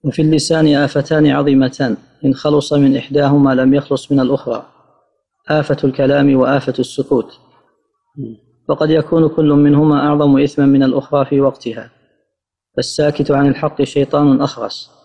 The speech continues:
Speaker 1: عاص لله مراء مداهن، إذا لم يخف على نفسه".
Speaker 2: إذا لم يخف على نفسه، أما إذا خاف فيدرأ، يدرأ ال-،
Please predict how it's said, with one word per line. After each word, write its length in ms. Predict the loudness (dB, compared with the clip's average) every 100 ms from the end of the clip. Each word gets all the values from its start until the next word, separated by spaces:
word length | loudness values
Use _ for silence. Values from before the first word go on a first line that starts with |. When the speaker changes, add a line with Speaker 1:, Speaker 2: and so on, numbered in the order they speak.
| _ _ _
Speaker 1:
عاص 300 | -4 -4 -2
لله 560 | -2 0 2 2 0 -4 -6
مراء 380 | -2 0 0 2
مداهن، 580 | 2 2 2 0 -2 -6 -10 _
إذا 180 | -2 0
لم 200 | 2 0
يخف 280 | 0 -4 -4
على 160 | 0 0
نفسه". 340 | 0 -4 -20 _ _ _ _ _ _ _ _ _ _ _ -2
Speaker 2:
إذا 200 | 2 2
لم 200 | 2 0
يخف 340 | -2 -4 -6
على 200 | -4 -2 -4
نفسه، 240 | -8 -6
أما 260 | -2 0 0
إذا 160 | -2
خاف 260 | -4 -6 -8 -10 _ _ _ _ _ _ _ _ _ _
فيدرأ، 520 | -2 0 0 -2 -2 -8 -20 -20 -20 _ -12
يدرأ 640 | -8 -2 -2 0 0 0
ال-، 280 | -2 -4